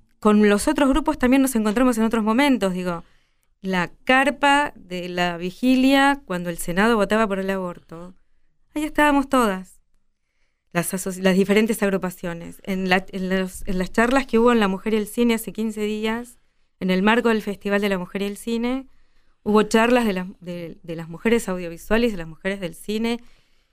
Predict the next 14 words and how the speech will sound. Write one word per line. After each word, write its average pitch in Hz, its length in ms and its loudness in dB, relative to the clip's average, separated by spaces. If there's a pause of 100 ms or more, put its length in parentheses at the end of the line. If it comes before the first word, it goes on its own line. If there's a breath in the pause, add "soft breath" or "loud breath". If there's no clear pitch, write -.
(140 soft breath)
y 277 80 4
ahí 370 340 2 (160)
nos 220 220 0
juntamos 294 440 2
a 240 80 0
conversar 190 760 -2 (380)
de 180 200 -6
diferentes 262 600 0
agrupaciones. 185 920 0 (1900)
Y 269 180 8
eso 302 260 2
es 220 140 0
lo 214 80 4
interesante. 156 1000 -4